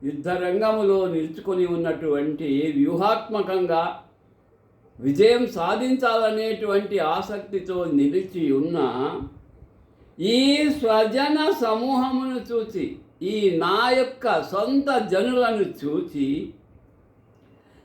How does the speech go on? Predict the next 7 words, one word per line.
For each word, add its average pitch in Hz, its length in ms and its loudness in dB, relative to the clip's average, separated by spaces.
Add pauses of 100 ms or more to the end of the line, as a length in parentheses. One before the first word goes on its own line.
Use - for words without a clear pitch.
(120)
నా 156 160 4
అవయవములు, 185 1300 2
నా 160 260 -4 (100)
చేతులు, 156 720 -2
కాళ్ళు 165 720 2 (480)
శిథిలము 170 1200 0
అగుచున్నవి. 139 880 0